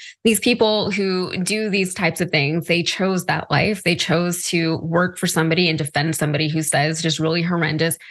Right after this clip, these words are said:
Nazi-like things publicly. And, you know, all this talk about, well, what he was really saying or what he really meant was,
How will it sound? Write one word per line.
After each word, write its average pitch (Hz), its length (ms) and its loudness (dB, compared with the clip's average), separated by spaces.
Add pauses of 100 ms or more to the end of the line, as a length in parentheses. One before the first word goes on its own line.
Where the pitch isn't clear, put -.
(220)
Nazi-like 170 720 2
things 190 380 -2
publicly. 175 680 -4 (320)
And, 226 360 2
you 247 100 2
know, 220 220 0
all 254 260 -4
this 233 220 -6
talk 208 240 -2
about, 185 260 0
well, 208 340 0
what 208 180 2
he 202 100 -2
was 165 260 -4
really 240 380 0
saying 165 380 0
or 160 100 0
what 208 160 0
he 240 80 -2
really 269 420 0
meant 220 420 0
was, 165 540 0